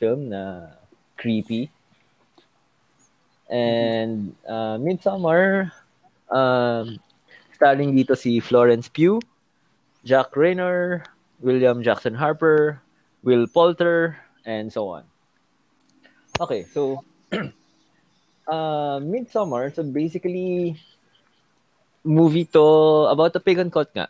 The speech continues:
So, a group of friends, uh, all boys, mga anthro students,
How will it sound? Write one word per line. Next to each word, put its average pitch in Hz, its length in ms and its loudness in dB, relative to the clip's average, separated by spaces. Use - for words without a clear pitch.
So, 147 560 -2
a - 80 -12
group 151 220 -6
of 196 100 -4
friends, 147 760 -6
uh, 104 300 -2
all 127 220 0
boys, 117 380 -2
mga 107 420 -4
anthro 110 600 -2
students, 107 720 -4